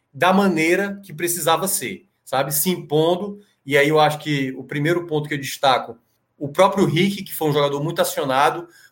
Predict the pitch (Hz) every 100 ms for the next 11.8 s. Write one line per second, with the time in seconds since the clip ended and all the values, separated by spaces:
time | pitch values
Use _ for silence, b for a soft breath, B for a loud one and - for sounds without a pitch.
0 | - 165 240 233 220 190 190 196 196 175
1 | 170 175 170 151 131 170 170 160 156 165
2 | 165 165 156 170 151 180 175 156 156 156
3 | 147 135 143 170 175 190 185 b b -
4 | 147 156 160 147 151 151 151 160 165 185
5 | 196 160 156 156 151 147 135 - 143 135
6 | 135 147 190 143 135 139 135 127 117 131
7 | 165 160 165 B B 185 180 185 151 160
8 | 151 151 151 147 B B B - 139 139
9 | 147 147 151 160 165 175 175 151 147 131
10 | 151 165 147 156 135 147 143 139 151 160
11 | 143 131 135 135 131 143 175 175